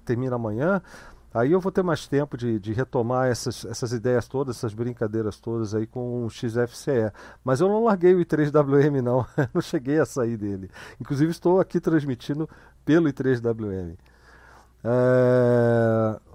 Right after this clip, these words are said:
quem mais tá aqui? Alguma pergunta aí no chat, no, no I R C, como é que tá indo? Barramento, né? Exatamente, barramento. A ideia de um barramento,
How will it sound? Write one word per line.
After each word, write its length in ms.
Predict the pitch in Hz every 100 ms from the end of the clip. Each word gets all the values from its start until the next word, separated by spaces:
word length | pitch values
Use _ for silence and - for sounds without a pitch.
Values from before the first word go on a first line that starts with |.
| - _ _ _ _ _
quem 160 | - 147
mais 400 | 143 139 123 -
tá 160 | 127
aqui? 640 | 117 - 165 180 185 190 185 - - _ - - - -
Alguma 300 | 117 170 180
pergunta 520 | 175 135 170 190 165
aí 80 | 151
no 80 |
chat, 640 | 127 - 170 196 185 - 196 190 185
no, 140 | 165 151
no 160 | 143
I 80 | 139
R 180 | 135 120
C, 540 | - - 143 175 180 -
como 160 | 143
é 60 | 143
que 80 | -
tá 180 | 131
indo? 260 | 135 175 147
Barramento, 840 | 123 139 123 110 147 185 156 -
né? 280 | 113 147 175 - - - -
Exatamente, 800 | 104 127 147 147 123 127 - 92
barramento. 840 | 90 117 139 113 127 110 - -
A 60 | 101
ideia 240 | 120 143
de 80 | 143
um 80 | 131
barramento, 680 | 135 143 135 160 156 131